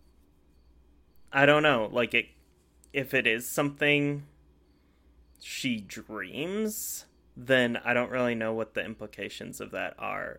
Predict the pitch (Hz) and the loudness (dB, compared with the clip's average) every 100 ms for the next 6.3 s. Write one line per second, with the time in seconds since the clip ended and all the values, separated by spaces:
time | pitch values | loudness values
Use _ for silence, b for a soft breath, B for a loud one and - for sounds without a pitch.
0 | - - - 110 - 110 101 - - - | -12 -10 -10 -10 -8 -8 -10 -14 -18 -16
1 | - - 120 110 107 101 95 - 104 - | -14 -12 -10 -8 -8 -8 -8 -8 -10 -10
2 | - - 113 104 - 110 104 110 107 113 | -14 -10 -8 -8 -10 -10 -8 -8 -6 -8
3 | 101 104 - - 107 98 - - 175 226 | -8 -10 -14 -12 -12 -12 -6 2 4 4
4 | 240 b b b b _ - 135 131 131 | 2 b b b b _ 4 6 6 4
5 | 135 127 123 - 123 117 113 110 110 110 | 2 0 0 0 2 2 -2 -2 0 0
6 | 113 110 107 | 0 -2 -6